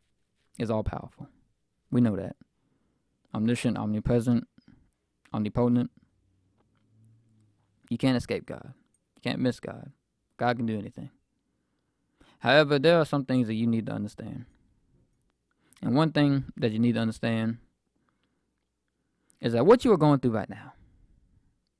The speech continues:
your biggest, I don't know, look, fear,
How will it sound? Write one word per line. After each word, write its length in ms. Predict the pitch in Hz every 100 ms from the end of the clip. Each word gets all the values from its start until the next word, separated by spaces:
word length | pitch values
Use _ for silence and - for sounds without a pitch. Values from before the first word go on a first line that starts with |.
| _ 143
your 180 | 175
biggest, 420 | 156 165 170 160 - - _ -
I 100 | 175
don't 160 | 180
know, 100 | 156 - _ -
look, 280 | 131 107 - _ _ _ _ _ _ _ _ _ _
fear, 500 | - 156 147 143 143